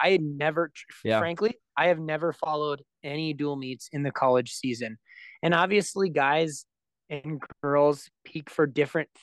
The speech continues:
Speaker 1: things, but, you know, dual meets are a time to try, you know, try a new meet routine,
Speaker 2: Yeah.
Speaker 1: try a new dive, try it. It's just for trying new things. And obviously, you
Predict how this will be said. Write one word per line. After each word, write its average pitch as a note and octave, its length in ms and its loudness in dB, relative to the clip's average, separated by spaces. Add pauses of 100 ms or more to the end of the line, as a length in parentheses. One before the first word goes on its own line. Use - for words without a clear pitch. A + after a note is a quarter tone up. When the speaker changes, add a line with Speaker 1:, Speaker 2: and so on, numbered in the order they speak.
Speaker 1:
things, D3 640 -2
but, D3+ 180 2 (260)
you D#3+ 100 -4
know, D3+ 140 2
dual F3 300 2
meets F#3+ 340 -4
are D#3 100 0
a D3 60 -2
time C#3+ 260 -6
to C3+ 60 -12
try, C3 520 2 (880)
you C#3 80 -10
know, C3+ 80 -6
try D#3+ 280 0
a D#3 60 0
new D3+ 140 -2
meet D#3 220 -6
routine, D3+ 500 -4
Speaker 2:
Yeah. D3 60 -6
Speaker 1:
try D3 220 0
a C#3+ 60 -2
new C#3 280 -2 (200)
dive, C#3 500 2
try D3 280 -6
it. D3 160 -8 (180)
It's F3 180 -6
just A3 200 -2
for G#3 80 0
trying F#3 380 0
new E3+ 160 -4 (240)
things. F3+ 280 -4
And C#3+ 120 0
obviously, D#3 360 -4
you C#3+ 60 -10